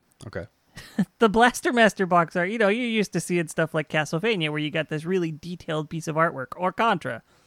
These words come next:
Speaker 1: Right.
Speaker 2: Again, really detailed piece of artwork. It gives you an idea of the characters in the game so that you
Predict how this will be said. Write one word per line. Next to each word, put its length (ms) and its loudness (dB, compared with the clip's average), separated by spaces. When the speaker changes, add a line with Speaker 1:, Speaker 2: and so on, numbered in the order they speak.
Speaker 1:
Right. 120 -2
Speaker 2:
Again, 220 2
really 240 0
detailed 420 -4
piece 200 -6
of 80 -6
artwork. 340 -6
It 160 -8
gives 240 0
you 120 4
an 80 2
idea 360 2
of 120 -4
the 80 -4
characters 580 -4
in 240 -4
the 80 -2
game 500 -2
so 180 2
that 140 4
you 440 0